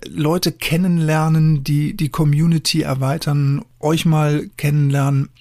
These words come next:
Und dazu brauchen wir natürlich euren Input,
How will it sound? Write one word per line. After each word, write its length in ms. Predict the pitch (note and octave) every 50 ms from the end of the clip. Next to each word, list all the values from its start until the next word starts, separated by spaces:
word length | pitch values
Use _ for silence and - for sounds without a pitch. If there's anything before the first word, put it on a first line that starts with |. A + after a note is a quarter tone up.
| _ _ _ _ _ _ _
Und 320 | - D#3+ D3 C#3+ C#3 -
dazu 560 | - C3 B2+ C3+ - - - D#3 C#3+ C#3 C3+ - -
brauchen 380 | - - - C3 D3+ D3 D3+ D3
wir 80 | D3
natürlich 640 | C#3+ C#3 C3+ - - C#3+ C3+ C3+ B2+ - - - - -
euren 440 | - C#3+ C#3 C#3 C3+ C3+ C3+ C3+ -
Input, 760 | - E3+ D#3+ F3+ F3+ - - F#3+ F#3 D3 - - - - -